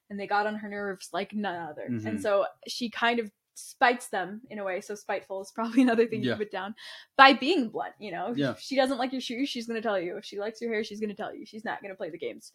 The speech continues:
Speaker 1: She could. She's been around them long enough, she knows how they're played, but she learned the rules just so she could break them.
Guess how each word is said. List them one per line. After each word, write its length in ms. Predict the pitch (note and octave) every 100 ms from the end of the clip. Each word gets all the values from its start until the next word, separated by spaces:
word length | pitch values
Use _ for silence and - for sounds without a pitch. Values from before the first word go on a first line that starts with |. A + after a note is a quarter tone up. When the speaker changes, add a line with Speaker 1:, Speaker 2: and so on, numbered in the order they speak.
| _ _
Speaker 1:
She 200 | - A#3
could. 420 | - A4+ A#3 F#3 - _ _ _
She's 180 | - B3+
been 140 | D#4+
around 260 | C4+ C#4 C4+
them 100 | A#3
long 180 | A#3+ A#3
enough, 160 | G3+
she 140 | - G#3
knows 300 | G#3 B3+ A#3+
how 200 | A3 F#3
they're 200 | F3+ D#3
played, 460 | - C#4+ E3+ G#3 - _ _ _ -
but 240 | A#3 - - _
she 200 | - A#3+
learned 280 | A3+ C4+ C4+
the 140 | B3+
rules 340 | A3 A#3 A3 G#3+
just 260 | - G3+ -
so 100 | G3
she 140 | -
could 160 | - -
break 240 | C3+ -
them. 220 | - G#3+